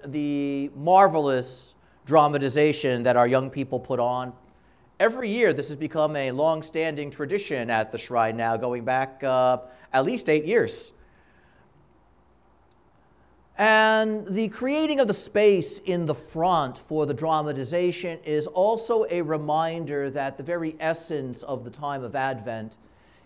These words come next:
is a certain creation of space in our hearts and in our lives. And it is a creation of space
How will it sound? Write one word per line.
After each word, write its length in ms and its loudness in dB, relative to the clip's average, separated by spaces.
is 160 2
a 140 2
certain 540 0
creation 920 -4
of 200 -4
space 1040 -8
in 160 2
our 200 4
hearts 840 -2
and 640 -2
in 200 -8
our 260 0
lives. 720 0
And 640 4
it 100 0
is 160 2
a 80 4
creation 840 2
of 240 0
space 760 -2